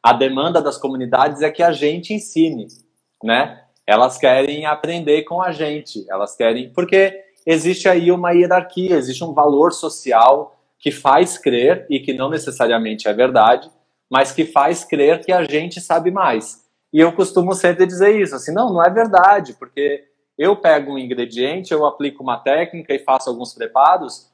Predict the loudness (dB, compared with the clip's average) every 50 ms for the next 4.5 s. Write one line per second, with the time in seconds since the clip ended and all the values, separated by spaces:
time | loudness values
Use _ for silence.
0 | _ _ _ -4 -2 -2 0 0 0 0 -2 -4 -4 -2 0 -2 0 0 0 0
1 | 0 0 0 2 2 2 2 0 -2 -2 -6 -6 -6 -6 -8 -10 -8 -8 -8 -6
2 | -6 -6 -6 -6 -6 -6 -4 -6 -8 -2 -2 -2 2 4 4 4 4 4 2 -2
3 | -2 -2 -2 -4 -6 -6 -8 -10 -12 -12 -12 -14 -8 -6 -6 -6 -2 _ 2 2
4 | 2 4 4 4 4 4 2 -2 _ _